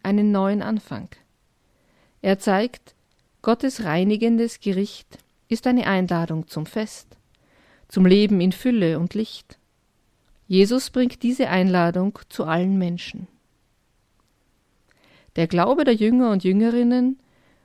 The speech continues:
und das Vertrauen, das seine Mutter in Jesus setzt und mit dem sie ihn herausfordert, greifen in diese Tiefe. Sie erkennen in Jesus den Sohn Gottes,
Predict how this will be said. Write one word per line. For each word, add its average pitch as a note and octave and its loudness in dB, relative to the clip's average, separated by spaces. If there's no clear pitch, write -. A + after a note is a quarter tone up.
und G3+ 0
das G3+ -4
Vertrauen, G3+ -2
das - -8
seine F3 0
Mutter F#3+ 0
in A#3+ 2
Jesus A#3+ -4
setzt - -10
und G3 -10
mit E3+ -4
dem F3 0
sie E3+ -4
ihn E3+ -2
herausfordert, E3+ -6
greifen F3 -2
in G3 2
diese F#3 -2
Tiefe. E3 -12
Sie - 0
erkennen B3+ 4
in A#3 8
Jesus G3+ 2
den G3 0
Sohn F#3+ 0
Gottes, A#3+ -6